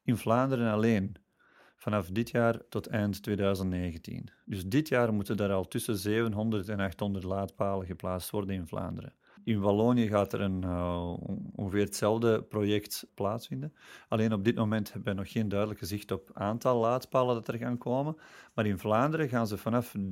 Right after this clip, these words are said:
dit jaar in mei beginnen met, eh, de installatie van die laadpalen. En dat maakt dat elke gemeente, hoe klein ook, eh, minstens één laadpaal gaat hebben. En dan ga je effectief met je elektrische wagen, hè, met je elektrische Zoe, waarmee dat je al heel wat kilometers kunt afleggen zonder op te laden,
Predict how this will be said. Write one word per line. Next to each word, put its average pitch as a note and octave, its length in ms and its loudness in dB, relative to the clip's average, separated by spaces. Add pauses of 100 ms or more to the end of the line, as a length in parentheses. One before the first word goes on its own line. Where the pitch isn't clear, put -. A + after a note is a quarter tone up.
dit A#2 280 -2
jaar C3+ 280 2
in G2 160 2
mei A#2+ 260 0 (960)
beginnen B2 600 0
met, A2 240 -2
eh, G2 220 -2
de G2 80 -2
installatie G#2 540 -2
van G2+ 120 -4
die F2+ 100 -4
laadpalen. B2 480 2
En G#2+ 60 2
dat G#2 80 2
maakt A#2+ 200 2
dat A2+ 120 0
elke E3 360 4
gemeente, C3 600 -2 (360)
hoe A2 140 0
klein C#3+ 460 4
ook, D3 320 -2 (460)
eh, A2 140 -2
minstens C3 500 0
één C3 200 2
laadpaal B2 460 2
gaat G2+ 240 -2
hebben. B2 320 0 (340)
En G#2+ 100 -2
dan G#2+ 140 2
ga A2 180 4
je G#2+ 120 4
effectief C3+ 460 -2
met B2 160 -2
je A2+ 80 -2
elektrische A2 480 -2
wagen, A#2+ 460 -2
hè, B2 120 -2
met G#2 140 -2
je F#2 80 -2
elektrische G2+ 500 -6
Zoe, A2 320 0
waarmee G2+ 280 0
dat G2 140 -4
je G2+ 80 -4
al G2 220 -2
heel G2 200 -4
wat G2 120 -4
kilometers G#2 480 -4
kunt B2+ 220 -4
afleggen A#2+ 380 0
zonder A#2+ 300 0
op A#2+ 100 0
te C#3 100 -2
laden, C3 380 0